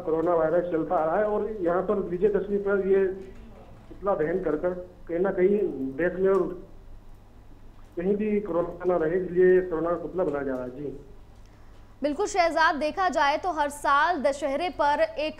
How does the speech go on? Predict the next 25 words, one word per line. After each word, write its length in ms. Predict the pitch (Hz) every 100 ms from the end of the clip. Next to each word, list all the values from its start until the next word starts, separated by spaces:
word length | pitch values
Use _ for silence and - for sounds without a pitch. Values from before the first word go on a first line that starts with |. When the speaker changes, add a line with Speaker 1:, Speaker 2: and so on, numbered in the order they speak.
| -
Speaker 2:
अलग 280 | 294 320 285
ही 100 | 370
धूम 300 | 269 320 330
देखने 320 | 277 277 294 294
के 100 | 269
लिए 80 | 240
मिलती 320 | 214 214 233
है। 140 | 240
इस 160 | 254 285
बार 440 | 214 277 302 359 - - - -
कोरोना 360 | 330 330 359 381
का 220 | 370 330
भी 160 | 311 359
पुतला 440 | 339 320 330 330 339 381 - -
दहन 340 | 233 294 349 339
किया 320 | 277 240 214
जाएगा 480 | 226 208 202 226 208 - - - -
ताकि 340 | 311 302 392 403
कोरोना 400 | 339 302 330 359
से 200 | 359 285 285 294 - 285
मुक्ति 440 | 330 349 - 415
मिल 160 | 370 349
सके। 340 | - 302 262 214 269 - - 302
लेकिन 320 | 370 381 403
अगर 380 | 339 330 381